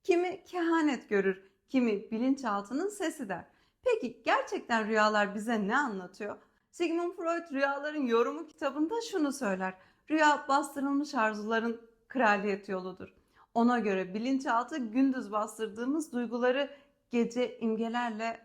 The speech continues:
açığa çıkarır. Modern sinemada Inception filmi bu soruyu sinematografik bir delilikle işler. Rüyaların içinde rüyalar.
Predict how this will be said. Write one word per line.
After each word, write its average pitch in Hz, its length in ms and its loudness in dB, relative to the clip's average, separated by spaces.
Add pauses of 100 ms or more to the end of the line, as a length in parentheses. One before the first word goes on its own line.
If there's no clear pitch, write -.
açığa 214 400 -2
çıkarır. - 460 -12 (280)
Modern 233 400 8
sinemada 254 580 2
Inception 262 640 -4
filmi 269 360 -2
bu 277 100 -10
soruyu 269 400 -6
sinematografik 262 1120 -2
bir 262 280 -4
delilikle 220 600 0
işler. 190 340 -6 (380)
Rüyaların 302 600 6
içinde 240 580 -2 (180)
rüyalar. 202 440 0